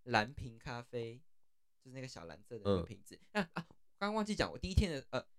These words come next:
Speaker 1: 第一天的时候去平安神宫那天也有去蓝瓶咖啡。他们，反正他们就是同，日本
Speaker 2: 它是连锁店。
Speaker 1: 对啊，蓝瓶是连-，连锁的。然后就是 Human Made 的，的联名的蓝瓶咖啡里面的品项比较少，
Speaker 2: 嗯。
Speaker 1: 它就没有像他们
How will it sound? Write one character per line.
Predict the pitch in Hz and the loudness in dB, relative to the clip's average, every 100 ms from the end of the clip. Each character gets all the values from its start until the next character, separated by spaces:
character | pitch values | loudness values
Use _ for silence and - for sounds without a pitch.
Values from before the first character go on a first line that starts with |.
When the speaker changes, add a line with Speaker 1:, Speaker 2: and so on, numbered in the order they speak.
| - | -16
Speaker 1:
第 | 180 | -6
一 | |
天 | 185 190 | 0 2
的 | 135 | 4
时 | |
候 | 131 | 2
去 | 135 - | 2 0
平 | 131 | 0
安 | 120 | -6
神 | 127 110 | -6 -8
宫 | 110 | -8
那 | 113 | -4
天 | 127 110 | -4 -2
也 | |
有 | 107 | -4
去 | - | -4
蓝 | 104 82 | -8 -8
瓶 | - | -10
咖 | - - - | -12 -12 -12
啡。 | 73 - | -14 -8
他 | 156 | -4
们， | |
反 | 151 | 0
正 | 117 | 2
他 | 156 | 0
们 | 135 | -2
就 | 139 | -6
是 | 131 | -6
同， | 131 - - | -10 -10 -6
日 | 139 | 0
本 | |
Speaker 2:
它 | |
是 | 120 | 4
连 | 107 98 | 6 4
锁 | 101 - | 0 -4
店。 | 87 80 - | -6 -14 -4
Speaker 1:
对 | - 254 | 6 6
啊， | 240 - - | 6 -8 -2
蓝 | 185 185 | 0 2
瓶 | 185 | 0
是 | 170 | 0
连-， | 135 120 110 | 0 0 -4
连 | 110 | -4
锁 | 123 113 | -4 -12
的。 | - - - - _ | -16 -20 -20 -20 _
然 | 120 | 0
后 | 151 147 127 | 6 6 6
就 | 147 | 2
是 | 143 143 131 117 - - - - | -2 2 2 2 -2 -18 -8 0
Human | 175 170 | 2 4
Made | 156 | 4
的， | 127 110 101 82 - - | 6 6 4 0 -8 -6
的 | - 104 101 92 | 0 2 2 0
联 | 107 117 | -2 -4
名 | 117 123 107 | -4 -8 -4
的 | 101 95 90 - - | -2 -2 -2 -10 -10
蓝 | 104 110 | -8 -8
瓶 | 123 | -10
咖 | 120 | -16
啡 | 110 113 | -10 -10
里 | 110 | -10
面 | 110 104 - - | -14 -8 -10 -10
的 | - | -10
品 | 117 123 | -6 -6
项 | - 160 | -6 -10
比 | - | -8
较 | 131 | -10
少， | - - - - | -8 -10 -12 -10
Speaker 2:
嗯。 | 101 | -8
Speaker 1:
它 | 87 | -6
就 | 165 | -8
没 | 151 | -8
有 | 117 | -10
像 | 147 131 123 - - - _ _ _ | -8 -8 -10 -18 -20 -20 _ _ _
他 | 156 | -10
们 | 135 117 | -10 -12